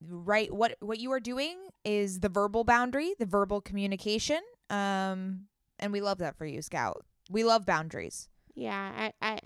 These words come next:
Speaker 2: I literally got off the phone with Dad and I said, "I'm really sorry," like, explained to him where I'm at and how I just, right now, my business with Scouts Agency is just super ramping up. I am dabbling into the psychosis symptoms of my bipolar disorder, and I just had to say,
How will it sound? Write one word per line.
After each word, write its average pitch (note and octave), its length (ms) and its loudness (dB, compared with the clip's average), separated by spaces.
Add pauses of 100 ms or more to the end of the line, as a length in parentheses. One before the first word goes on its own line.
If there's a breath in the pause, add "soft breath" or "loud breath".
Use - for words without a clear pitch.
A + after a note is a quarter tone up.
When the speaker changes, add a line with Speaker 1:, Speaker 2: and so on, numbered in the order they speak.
(220)
Speaker 2:
I A3 160 0
literally C4 400 0
got A3+ 220 -4
off G#3+ 160 -4
the G#3+ 100 -8
phone G#3+ 240 -4
with G3 140 -8
Dad - 500 -8
and G#3 160 -10
I G#3+ 120 -8
said, G3+ 200 -10
"I'm G3+ 140 -8
really G3 260 -6
sorry," A#3 400 -4
like, F#3 180 -6 (460 soft breath)
explained G#3 500 -4
to G#3 80 -2
him G3 260 -4
where F#3+ 140 -6
I'm F#3 140 -8
at A3 220 -4
and G#3+ 100 -6
how G3+ 140 -4
I F#3+ 180 -4 (160)
just, - 320 -4
right F#3+ 240 -4
now, F#3 260 -4
my F3+ 160 -6
business F#3 360 -6
with F#3 100 -6
Scouts F3 280 -8
Agency G#3 460 -2
is G3 200 -4
just F#3 200 -6
super G3+ 280 -4
ramping F#3 360 -6
up. E3 320 -6 (520 soft breath)
I F#3 500 -6
am F3+ 220 -8
dabbling F#3+ 720 -2
into F#3 260 -6
the F3 340 -6
psychosis F3+ 680 -4
symptoms E3+ 520 -8
of G3 120 -12
my E3+ 160 -8
bipolar E3 440 -6
disorder, F3+ 440 -4
and F#3 200 -8
I E3+ 200 -6
just F#3 220 -8
had F3+ 180 -6
to G3+ 80 -12
say, F3+ 360 -2